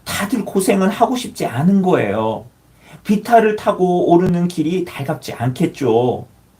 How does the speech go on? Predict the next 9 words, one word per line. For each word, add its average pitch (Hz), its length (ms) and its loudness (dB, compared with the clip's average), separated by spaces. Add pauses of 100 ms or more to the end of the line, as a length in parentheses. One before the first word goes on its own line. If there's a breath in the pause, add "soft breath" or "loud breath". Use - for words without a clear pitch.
(400 soft breath)
게으른 160 560 4
사람의 147 500 0
길은 139 400 -4
가시덤불로 165 920 0
덮여 156 360 -6
있는 147 240 -6
것 147 160 -4
같다고 143 560 2
한 180 320 2